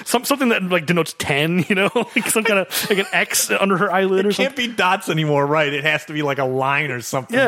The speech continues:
Speaker 2: once you get to ten.
Speaker 1: Four. <laughs> You would think you would remember each time you died.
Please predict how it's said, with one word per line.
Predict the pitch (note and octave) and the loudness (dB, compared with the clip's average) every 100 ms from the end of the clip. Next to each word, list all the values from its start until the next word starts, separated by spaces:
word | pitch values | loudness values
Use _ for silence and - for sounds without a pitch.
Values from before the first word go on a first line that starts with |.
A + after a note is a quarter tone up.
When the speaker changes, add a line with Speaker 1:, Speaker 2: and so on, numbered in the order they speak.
| D#3 | 2
Speaker 2:
once | B2+ | 0
you | C3 | -2
get | C3 C3+ - | -2 -2 -2
to | B2+ B2 - | -4 -4 -6
ten. | C3+ C3+ A#2 | -2 -2 -4
Speaker 1:
Four. | G#2 F4 G4+ C#4 D#3+ C#3+ - | -2 0 2 4 4 2 -2
<laughs> | - - - - - _ _ _ - - - - | -8 -14 -18 -20 -20 _ _ _ -16 -8 -6 -4
You | E4 F#4+ | -2 -2
would | F#4+ | -2
think | F#4+ F#4+ | -2 -2
you | C#4+ C#4 | 0 0
would | |
remember | C4+ G#3 C#4 F4 A#3 | 2 2 2 2 0
each | B3 - | 0 0
time | C4+ C#4 | 0 2
you | G#3+ | 0
died. | D3+ E3+ C4+ F4 G3+ A#2+ | 0 -2 0 0 -2 -4